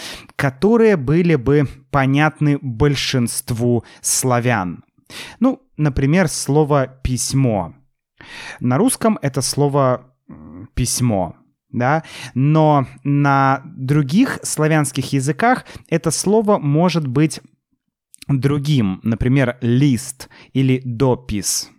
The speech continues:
Э, однако в большинстве славянских языков слово "письмо" будет, м, будет, э,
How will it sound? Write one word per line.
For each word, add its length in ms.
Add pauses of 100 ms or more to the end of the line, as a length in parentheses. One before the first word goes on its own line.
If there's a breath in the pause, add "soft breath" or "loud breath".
(920 loud breath)
Э, 360 (180 loud breath)
однако 560
в 180
большинстве 760
славянских 720
языков 720 (260 loud breath)
слово 400
"письмо" 720 (540 loud breath)
будет, 480 (220 soft breath)
м, 840 (140)
будет, 600
э, 200